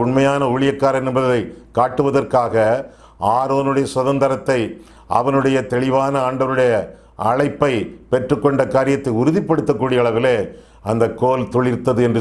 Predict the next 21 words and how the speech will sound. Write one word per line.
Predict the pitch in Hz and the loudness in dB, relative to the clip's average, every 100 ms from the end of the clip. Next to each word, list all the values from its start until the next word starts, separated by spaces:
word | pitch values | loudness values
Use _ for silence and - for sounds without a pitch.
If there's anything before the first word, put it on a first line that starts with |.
| 104 | 0
சொல்லி | 113 104 107 151 - - - | 2 2 2 0 -4 -10 -8
நாம் | 104 101 | -2 0
வேதத்திலே | 117 117 107 107 | 2 0 0 0
வாசிக்கிறோம். | 110 - 113 117 104 98 - - - | 0 0 -2 0 0 -4 -12 -20 -4
இன்னொரு | 135 156 156 | 0 2 2
செய்தி | 147 165 180 | 2 0 2
கூட, | 151 139 117 107 151 - - - 120 | 2 2 4 2 0 -6 -18 -2 0
ஆரோனுடைய | 131 135 127 120 - | 2 0 0 0 0
கோல், | 120 120 - - - _ - - - - - - | 0 0 -4 -14 -20 _ -20 -20 -20 -20 -16 -4
செத்துப்போன | 131 120 156 139 143 143 | -2 2 2 2 2 2
ஒரு | 127 127 | 0 2
கோல், | 120 123 117 | 2 2 0
உயிரில்லாத | 117 131 131 131 131 | 2 2 2 0 2
ஒரு | 127 117 | 0 0
கோல், | - 117 123 123 - - - - - - 107 | 0 0 0 -2 -10 -20 -20 -20 -20 -2 2
ஒரு | 117 110 | 2 4
மரக்குச்சி | 117 127 131 127 110 - 135 127 127 | 2 2 0 -2 -4 -2 -2 0 0
கோல் | 113 120 127 120 | 2 2 2 2
அல்லது | 120 117 | 2 2
ஒரு | 117 | 2
கட்டை | - 113 - 120 | 0 -2 0 0